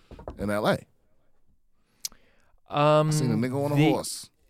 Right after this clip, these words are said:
Speaker 2: They, they, <laughs> they don't know who that jockey is,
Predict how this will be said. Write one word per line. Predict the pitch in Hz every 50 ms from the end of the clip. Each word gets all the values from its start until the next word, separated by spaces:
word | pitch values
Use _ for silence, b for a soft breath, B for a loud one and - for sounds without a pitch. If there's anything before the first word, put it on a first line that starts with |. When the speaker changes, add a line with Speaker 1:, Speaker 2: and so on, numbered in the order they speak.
| _ _ _ _ _ _ _ _ _ _ _ _ 147
Speaker 2:
They, | 123 127 131 131 131 131 -
they, | 131 131 131 127
<laughs> | - 180 175 135
they | 131 147 151
don't | 147 147 165 190 202 180
know | 175 185 185 185 165
who | - - - 156 165 175 180 156
that | 147 147 143 - 131
jockey | 117 135 135 127 131 131 - 139 131 123
is, | - - 120 123 127 147 190 233 - - -